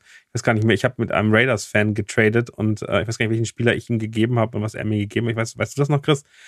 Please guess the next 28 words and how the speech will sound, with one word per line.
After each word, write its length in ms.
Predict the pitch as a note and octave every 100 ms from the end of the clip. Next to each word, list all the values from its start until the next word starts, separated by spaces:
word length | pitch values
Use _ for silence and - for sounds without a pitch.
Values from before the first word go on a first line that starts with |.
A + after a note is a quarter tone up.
| - -
Aber 80 | A2+
am 80 | A2
Ende, 320 | B2+ B2+ B2
ähm, 300 | G2+ A#2+ F2+
hat 140 | B2+ C3
das, 200 | B2 -
hat 80 | -
das 160 | A#2+
Wellen 180 | B2 C#3+
geschlagen. 460 | B2+ - G2+ F#2+ G2
Also 180 | G#2 G#2+
es 140 | -
war 140 | G#2+
bei 40 | A2
uns 140 | A2+
in 40 | A#2
der 100 | A2
Liga 180 | C#3 C#3
dann 260 | C3+ B2+
ein 40 | A#2
richtig, 500 | B2 - C#3+ - _
richtig 260 | B2+ - B2+
großes 380 | - C3+ C#3 -
Thema 300 | C3 C#3 C3
und 140 | G#2 A#2
so 100 | A#2
ein 40 |
richtiges 480 | C3+ - B2+ A#2+